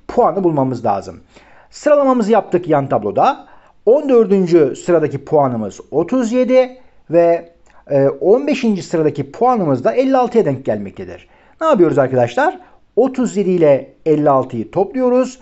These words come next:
ve ikiye bölüyoruz ortancayı bulmak için. Bu da kırk altı nokta beş çıkmaktadır. Mod tepe değer ne demektir? Bir puan ya da veri dağılımında en çok tekrar edilen, yani frekansı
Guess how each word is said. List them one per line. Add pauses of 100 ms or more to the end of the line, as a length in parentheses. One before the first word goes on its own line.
(140)
ve
ikiye
bölüyoruz
ortancayı
bulmak
için. (360)
Bu
da (360)
kırk
altı
nokta
beş
çıkmaktadır. (800)
Mod (140)
tepe
değer
ne
demektir? (500)
Bir
puan
ya
da
veri
dağılımında (360)
en
çok
tekrar
edilen, (160)
yani (200)
frekansı